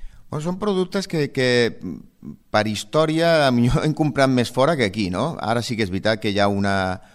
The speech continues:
un bon màrqueting, eh, de publicitat i, i de, i de projecció de pagesos joves que tornen a pujar. Aquí a Sant Andreu tenim el Jaume, que, que és un exemple per mi de,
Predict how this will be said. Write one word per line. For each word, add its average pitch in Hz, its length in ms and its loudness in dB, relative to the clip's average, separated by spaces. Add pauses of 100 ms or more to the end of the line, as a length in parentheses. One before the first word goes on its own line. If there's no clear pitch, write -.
(160)
un 120 80 0
bon 117 160 2
màrqueting, 127 600 0 (100)
eh, 131 300 -4 (340)
de 95 240 -2
publicitat 104 760 -2
i, 110 120 -2 (260)
i 104 80 0
de, 101 160 0 (240)
i 107 80 -6
de 101 160 -2
projecció 127 720 -2 (240)
de 107 180 0
pagesos 131 800 -4 (100)
joves 127 480 0
que 113 140 -2
tornen 117 340 -2
a 107 140 0
pujar. 107 240 -2
Aquí 101 160 -8
a 104 60 -6
Sant 98 120 -6
Andreu 101 300 -4
tenim 101 240 -2
el 95 80 -4
Jaume, 113 320 0 (500)
que, - 140 -12 (340)
que 113 160 -6
és - 60 -6 (100)
un 117 80 2
exemple 113 480 0
per 107 160 0
mi 117 240 0
de, 110 140 0